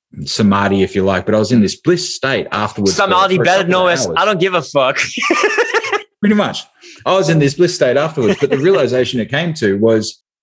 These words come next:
Speaker 1: there is no collective reality.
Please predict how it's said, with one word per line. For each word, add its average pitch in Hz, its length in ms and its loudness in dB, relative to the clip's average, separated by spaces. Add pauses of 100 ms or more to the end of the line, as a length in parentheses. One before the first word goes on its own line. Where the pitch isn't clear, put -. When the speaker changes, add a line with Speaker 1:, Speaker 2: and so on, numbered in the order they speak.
(180)
Speaker 1:
there 131 180 2
is 139 320 2
no 117 640 2
collective 107 500 -2
reality. 90 560 -2